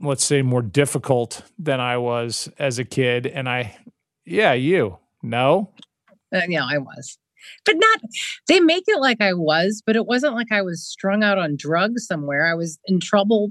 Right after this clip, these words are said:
Speaker 2: for being late to school by thirty seconds or talking in class. I mean, or playing a, a terribly thought out prank on a teacher or something along those lines. I wasn't
Speaker 1: Looking
Speaker 2: like
Speaker 1: for attention,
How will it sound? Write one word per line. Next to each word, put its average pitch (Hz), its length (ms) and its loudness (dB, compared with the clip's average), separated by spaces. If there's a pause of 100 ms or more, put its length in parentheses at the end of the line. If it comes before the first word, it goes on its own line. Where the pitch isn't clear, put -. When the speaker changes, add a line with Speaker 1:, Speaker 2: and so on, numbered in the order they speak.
Speaker 2:
for 175 120 0
being 165 340 2
late 165 240 0
to - 100 -12
school 190 300 0
by 156 160 2
thirty 151 320 0
seconds 156 560 -4 (400)
or 170 100 -2
talking 170 460 0
in 147 160 2
class. - 560 -4
I 165 60 -4
mean, 156 300 0 (420)
or 190 100 4
playing 190 380 2
a, 165 80 -2 (400)
a - 100 -12 (160)
terribly 180 640 0 (180)
thought 170 220 2
out 160 180 2 (180)
prank 156 380 0
on 143 120 -2
a 139 60 -6
teacher 143 540 -2
or 139 360 0 (600)
something 226 440 2
along 170 320 0
those 170 280 -2
lines. 131 280 -6
I 160 80 0
wasn't 214 400 2
Speaker 1:
Looking 151 280 2
Speaker 2:
like 156 60 0
Speaker 1:
for 165 160 2
attention, 120 720 -2